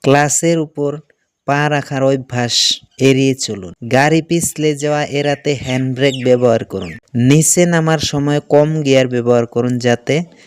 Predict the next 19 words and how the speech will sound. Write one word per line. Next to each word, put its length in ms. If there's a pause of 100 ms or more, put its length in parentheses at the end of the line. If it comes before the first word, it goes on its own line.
(160)
নিয়ন্ত্রণ 720
থাকে। 360 (280)
স্থির 680
গতি 500 (240)
বজায় 440
রাখুন 320
এবং 320 (220)
অপ্রয়োজনীয় 880 (340)
দ্রুত 360
গতি 440
এড়িয়ে 280
চলুন। 360 (160)
অপ্রয়োজনীয়ভাবে 1200 (300)
ওভারটেক 560 (380)
করবেন 360
না। 160 (460)
ওভারটেক 640
করার 340
আগে 340